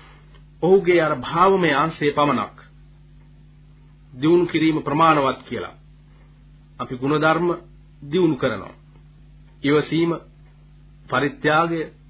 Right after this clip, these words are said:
මෛත්‍රිය, කරුණාව වගේ ගුණ දියුණු කරනවා.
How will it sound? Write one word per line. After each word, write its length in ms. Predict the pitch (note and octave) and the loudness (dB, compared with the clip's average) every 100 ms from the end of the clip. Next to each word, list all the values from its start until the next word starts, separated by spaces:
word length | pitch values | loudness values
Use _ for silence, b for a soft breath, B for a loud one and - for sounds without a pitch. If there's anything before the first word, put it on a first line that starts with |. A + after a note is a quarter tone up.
| - - - - - - - - | -20 -20 -20 -20 -20 -20 -20 -14
මෛත්‍රිය, 680 | D3+ C3 C#3+ D3 - E3+ D#3+ - - - - - - - - - | -8 -2 -2 -4 -2 0 0 -4 -20 -20 -20 -20 -20 -20 -20 -8
කරුණාව 500 | - E3+ F3 E3+ D#3 | -2 0 2 2 2
වගේ 220 | D3+ C#3 | 0 -2
ගුණ 220 | C3+ C#3 | -6 -4
දියුණු 220 | C3 B2 | -2 -4
කරනවා. 380 | A2+ A2 - - | -4 -10 -10 -20